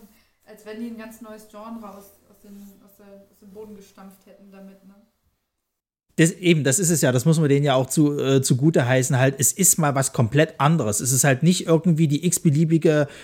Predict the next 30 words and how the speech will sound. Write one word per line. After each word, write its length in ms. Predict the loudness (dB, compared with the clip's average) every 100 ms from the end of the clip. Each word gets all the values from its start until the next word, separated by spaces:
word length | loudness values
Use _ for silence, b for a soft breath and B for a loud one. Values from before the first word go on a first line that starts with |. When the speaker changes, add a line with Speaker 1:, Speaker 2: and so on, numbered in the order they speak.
| B
Speaker 2:
Metalcore-Band, 880 | 0 2 2 0 2 2 2 0 0
sag 180 | 0 0
ich 80 | 0
mal, 80 | 2
sondern 200 | 2 0
es 100 | -2
ist 100 | 0
mal 100 | 2
was 140 | 2 2
komplett 520 | 0 2 0 0 -2
anderes 440 | 2 4 4 0
halt 160 | -2 -2
so. 100 | 0
Und 200 | 0 -2 B B B B B _ _
es 160 | -2 0
gibt 240 | 0 -2
fast, 640 | -6 -6 -2 0 0 -2 -2
glaub 300 | 0 0 0
ich, 220 | -2 -4
keine 340 | -2 0 0 -2
Band, 360 | -2 0 0
die 100 | 0
aktuell 320 | -2 0 0 2
so 100 | 2
einen 80 | 0
Stil 420 | -2 0 2 2
halt 180 | 0 -6
betreibt. 600 | -10 -4 0 0 -2 -4
Also 160 | 0
ja, 260 | 2 2